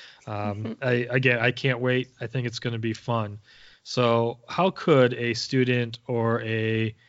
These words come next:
Speaker 1: family member show their pride virtually?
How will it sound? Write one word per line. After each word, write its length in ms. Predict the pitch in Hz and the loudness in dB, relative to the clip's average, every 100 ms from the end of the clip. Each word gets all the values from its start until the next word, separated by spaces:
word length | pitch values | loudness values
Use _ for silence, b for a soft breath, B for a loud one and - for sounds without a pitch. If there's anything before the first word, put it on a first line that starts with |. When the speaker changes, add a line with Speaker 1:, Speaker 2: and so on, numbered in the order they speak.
| b b b _ | b b b _
Speaker 1:
family 420 | - 131 123 117 | 0 2 2 0
member 720 | 117 110 110 110 107 107 113 - | 0 -2 0 0 2 2 -2 -4
show 380 | - - 113 110 | -2 0 0 0
their 200 | 107 104 | -2 -4
pride 640 | - 113 107 104 101 - - | -2 0 2 2 -2 -8 -16
virtually? 760 | 123 110 107 - 98 92 92 | -10 -6 -6 -6 -10 -12 -16